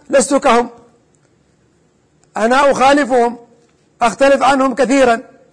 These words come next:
فيحمله ذلك التواضع الموهوم أن يترك هذه الفضيلة العظيمة. فيقال لهذا الإنسان:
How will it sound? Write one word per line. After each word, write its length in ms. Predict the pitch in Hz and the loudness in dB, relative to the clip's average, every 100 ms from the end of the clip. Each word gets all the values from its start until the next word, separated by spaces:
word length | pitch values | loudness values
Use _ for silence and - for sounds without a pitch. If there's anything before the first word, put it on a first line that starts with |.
| _ _ _ _ | _ _ _ _
فيحمله 600 | 196 240 202 254 285 254 | 0 0 0 -2 0 2
ذلك 360 | 247 269 277 247 | 2 2 2 0
التواضع 800 | 254 247 240 262 262 220 156 - | -2 0 2 4 4 2 -2 0
الموهوم 800 | 254 233 240 160 143 269 170 135 - _ _ _ _ _ _ _ _ _ _ _ _ _ _ _ _ - | -2 0 0 0 0 0 0 -6 -20 _ _ _ _ _ _ _ _ _ _ _ _ _ _ _ _ -4
أن 160 | 247 269 | 0 0
يترك 400 | 254 269 277 277 | 0 0 0 2
هذه 460 | 247 247 262 254 | 2 2 2 0
الفضيلة 480 | 247 202 226 269 233 214 | -2 -2 -2 0 0 0
العظيمة. 440 | 180 156 156 127 - _ _ _ _ _ _ _ _ _ _ _ _ - | -2 -4 -6 -10 -18 _ _ _ _ _ _ _ _ _ _ _ _ -4
فيقال 540 | 262 294 285 294 285 | -2 0 0 0 0
لهذا 300 | 269 226 247 | 0 2 0
الإنسان: 460 | 240 214 165 180 | -2 -4 -4 -6